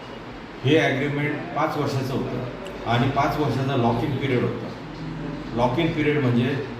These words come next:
पाच वर्षात मी त्यांना काढू शकत नाही इथून आणि ते पण सोडून जाऊ शकत नाही. हे specially लॉक इन, अ, पिरियड ठेवलं होतं, कारण मोठे इन्स्ट्रुमेंट्स,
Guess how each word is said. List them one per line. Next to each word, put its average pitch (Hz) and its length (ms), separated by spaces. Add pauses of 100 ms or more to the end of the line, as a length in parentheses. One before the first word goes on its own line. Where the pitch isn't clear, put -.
(120)
पाच 156 220
वर्षात 127 340 (760)
मी 151 140
त्यांना 156 680
काढू 131 240
शकत 123 360
नाही 120 160
इथून 123 260 (380)
आणि 131 220 (100)
ते 160 80
पण 156 420
सोडून 139 360
जाऊ 127 180
शकत - 300
नाही. - 180 (600)
हे 147 120
specially 160 580
लॉक 156 220
इन, 151 380
अ, 113 240
पिरियड 135 360
ठेवलं 123 380
होतं, 123 280 (340)
कारण 127 220
मोठे 127 380
इन्स्ट्रुमेंट्स, 135 560